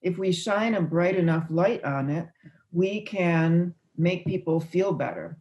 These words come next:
If we call things by their rightful names, we can show that young people today, I think, are victims, many of them. They're just not victims of the things that they think they are. So the trouble out there is not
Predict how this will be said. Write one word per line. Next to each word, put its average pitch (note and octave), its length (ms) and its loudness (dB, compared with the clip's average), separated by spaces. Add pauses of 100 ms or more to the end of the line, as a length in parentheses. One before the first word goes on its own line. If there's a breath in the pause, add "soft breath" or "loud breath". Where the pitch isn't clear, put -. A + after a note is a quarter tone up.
If E3+ 180 -4
we F#3+ 100 -4
call G3 360 2
things F#3+ 320 -2
by E3 240 2
their D#3 180 2
rightful D#3+ 500 0
names, D#3+ 680 -2 (480)
we F#3+ 220 -2
can F#3 220 -2
show G3+ 460 0
that F3+ 300 0 (760)
young A#3+ 280 2
people B3+ 320 -4
today, G#3 380 0
I G3 140 0
think, G3+ 340 -4 (680)
are A3 320 2
victims, E3 800 -2
many F3+ 420 4
of A2+ 140 -4
them. B2+ 380 -6 (380 soft breath)
They're G#3 140 2
just A#3 240 -2
not A3 340 2
victims F3+ 640 2
of D3+ 180 0
the D#3 280 2 (160)
things A3 300 0
that F#3 160 -2
they E3+ 140 2
think C4 360 -2
they D3+ 200 2
are. A#2 280 -2
So F3+ 240 -2
the F3 100 -2
trouble B3+ 500 -2
out E3 260 0
there D3+ 300 0
is E3 220 -2
not F3+ 400 0